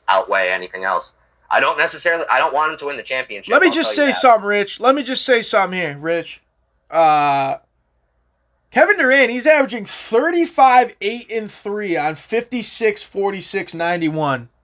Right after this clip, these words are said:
Speaker 2: in the playoffs right now. He's leading the league in,
Speaker 1: There you go.
Speaker 2: uh, playoffs in scoring. Uh, Harden's averaging twenty-six, seven, and eleven on fifty-five, forty-six, ninety-one.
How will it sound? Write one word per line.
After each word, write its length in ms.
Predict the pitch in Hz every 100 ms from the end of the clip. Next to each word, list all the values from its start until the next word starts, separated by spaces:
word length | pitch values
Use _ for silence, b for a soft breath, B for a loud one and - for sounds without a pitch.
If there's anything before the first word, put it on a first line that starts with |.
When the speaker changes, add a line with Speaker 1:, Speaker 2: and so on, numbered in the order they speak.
| _
Speaker 2:
in 100 | 147
the 80 | 147
playoffs 440 | 139 147 123 113 120
right 140 | 110
now. 200 | 117 107
He's 240 | 127 156 165
leading 200 | 185 180
the 60 |
league 320 | 180 180 170
in, 80 | 165
Speaker 1:
There 80 | 143
you 100 | -
go. 260 | 156 160 156
Speaker 2:
uh, 40 |
playoffs 460 | 175 165 156 151 151
in 80 |
scoring. 400 | 139 143 135 131 _ _ _ _ _ _
Uh, 240 | - 151 151
Harden's 420 | 214 311 285 240
averaging 440 | 240 226 202 220
twenty-six, 760 | - 240 285 311 285 285 269 -
seven, 340 | - 247 247
and 100 | 240
eleven 360 | 220 220 214 208
on 200 | 190 180
fifty-five, 800 | - 247 247 226 233 226 220 -
forty-six, 560 | 214 214 202 220 202
ninety-one. 720 | 190 196 202 196 185 196 143